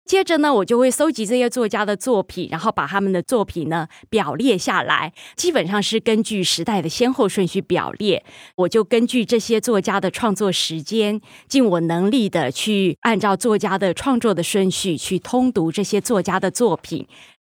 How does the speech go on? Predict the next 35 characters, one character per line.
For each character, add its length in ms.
按 160
照 260
作 220
家 180
的 240
创 180
作 140
时 220
间 220
来 120
进 200
行 200
通 220
读 100
的 120
方 260
式 240
呢， 180
我 120
觉 180
得 160
它 160
可 200
以 160
掌 240
握 120
一 120
个 120
作 240
家 220
的 220
创 180
作 140
轨 240
迹 400